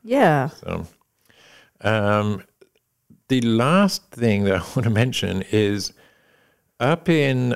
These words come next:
Speaker 2: a place called Hartbury, which is just north of Gloucester, they are proposing a new solar farm up there. Now get this, this is gonna be a hundred sixty-eight,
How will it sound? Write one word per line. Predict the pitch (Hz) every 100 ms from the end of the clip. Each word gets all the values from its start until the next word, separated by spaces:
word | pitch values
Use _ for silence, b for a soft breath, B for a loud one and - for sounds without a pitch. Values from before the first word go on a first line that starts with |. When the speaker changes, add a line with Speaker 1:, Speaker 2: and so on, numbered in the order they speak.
| -
Speaker 2:
a | 107
place | - 110 101
called | 98
Hartbury, | 90 - 190 156 - 82 87
which | 101 104
is |
just | 95 95 -
north | 127 131
of | 95
Gloucester, | 90 80 - 85 87 113 - _ 107 _ -
they | 131 165
are | 170 117
proposing | - - - 156 165 160 107 82 85 90 101 _ _ -
a | 104 104
new | 104 107 101
solar | - - 160 175
farm | 135 - 82 80 90
up | 90 -
there. | 90 85 107 - b b b b _
Now | 117
get | 113 170
this, | 165 107
this | - 131
is | -
gonna | - 131
be | 123 117
a | 101
hundred | - 170 160 165 160
sixty-eight, | - 156 - 139 131 127 -